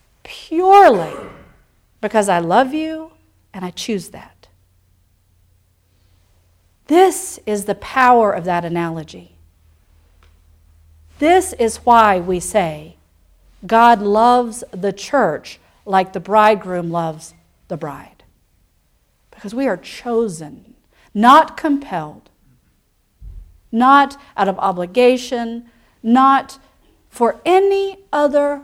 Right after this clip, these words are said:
reason than out of pure love. And a love that is abiding,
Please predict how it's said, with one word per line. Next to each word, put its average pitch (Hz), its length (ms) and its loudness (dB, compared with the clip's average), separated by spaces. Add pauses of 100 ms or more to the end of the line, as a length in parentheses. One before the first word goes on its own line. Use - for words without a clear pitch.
(120)
reason 202 560 -2
than 180 200 -8
out 208 240 -4
of 160 160 -8 (120)
pure 311 800 0 (420)
love. 175 800 -2 (2250)
And 196 140 -4
a 185 80 -2
love 226 560 0
that 165 120 -6
is 165 160 -14
abiding, 247 680 -6